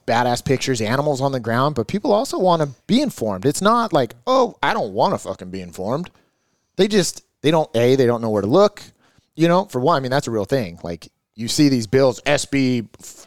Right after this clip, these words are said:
fourteen seventy-five ninety-eight. Like, what's that? It doesn't have a name.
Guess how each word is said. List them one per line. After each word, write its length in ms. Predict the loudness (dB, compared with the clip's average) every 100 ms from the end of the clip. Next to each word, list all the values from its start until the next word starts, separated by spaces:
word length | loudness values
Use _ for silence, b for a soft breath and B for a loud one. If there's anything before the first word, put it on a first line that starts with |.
| _ 0
fourteen 420 | 0 0 -4 0
seventy-five 560 | 0 0 0 2 2
ninety-eight. 520 | 2 2 4 2 0 -4
Like, 180 | -4 -6 -18 -6
what's 220 | -6 0
that? 260 | 0 0 0
It 60 |
doesn't 200 | -2 0
have 220 | 0 0
a 60 | 0
name. 400 | -2 -4 -4